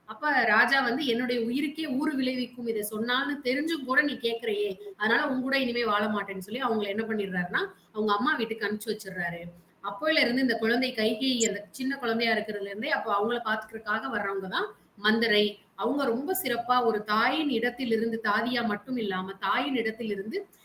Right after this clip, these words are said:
இந்த குழந்தையை அப்படி பாராட்டி சீராட்டி வளர்க்குறாங்க. அப்ப திருமண வயது வரும்பொழுது என்ன ஆகுதுன்னு பாத்தீங்க அப்படின்னா, ஆ, இவங்கள வந்து இப்படி நல்லா சீராட்டி இவங்க வளர்த்துட்டு இருக்காங்க இந்த மந்தரை. இவங்க அண்ணன் தம்பியோட ரொம்ப அந்த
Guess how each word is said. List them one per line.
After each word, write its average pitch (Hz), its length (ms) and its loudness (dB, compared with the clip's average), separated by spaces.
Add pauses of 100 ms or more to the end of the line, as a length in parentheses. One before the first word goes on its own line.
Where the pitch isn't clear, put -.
இந்த 214 160 2
குழந்தையை 254 500 2
அப்படி 320 320 -2
பாராட்டி 226 500 0
சீராட்டி 220 480 -2
வளர்க்குறாங்க. 190 520 -2 (420)
அப்ப - 140 -10
திருமண 302 460 2
வயது 233 300 2
வரும்பொழுது 214 680 0 (960)
என்ன 240 280 4
ஆகுதுன்னு 214 300 0
பாத்தீங்க 196 280 -2
அப்படின்னா, 180 420 -2 (380)
ஆ, 247 200 4
இவங்கள 277 400 2
வந்து 262 240 2
இப்படி 302 500 -2
நல்லா 247 220 6
சீராட்டி 277 440 2
இவங்க 233 300 0
வளர்த்துட்டு 226 240 0
இருக்காங்க 214 440 0
இந்த 240 180 0
மந்தரை. 214 420 0
இவங்க 262 440 -2 (200)
அண்ணன் 254 320 0
தம்பியோட 233 460 0
ரொம்ப 226 220 0 (200)
அந்த 202 260 -6